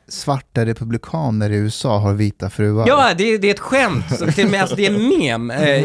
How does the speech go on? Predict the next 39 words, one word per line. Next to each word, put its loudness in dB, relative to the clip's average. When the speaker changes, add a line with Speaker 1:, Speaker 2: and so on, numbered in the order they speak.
Speaker 1:
Mm. 0
Speaker 2:
U -6
S -8
A, 0
att -4
alla 2
svarta -2
republikaner -4
har -2
vita -8
fruar. -8
För -4
de 4
kanske 0
har 0
en -2
annan 0
syn -2
på, 0
eh, 2
just -2
att -2
man 0
ska -2
vara 2
en 0
säregen, 0
egen 0
etnicitet. -2
Utan -2
deras 0
bild 0
är 2
att -2
vi -4
ska -6
uppgå 0
i 4
den 0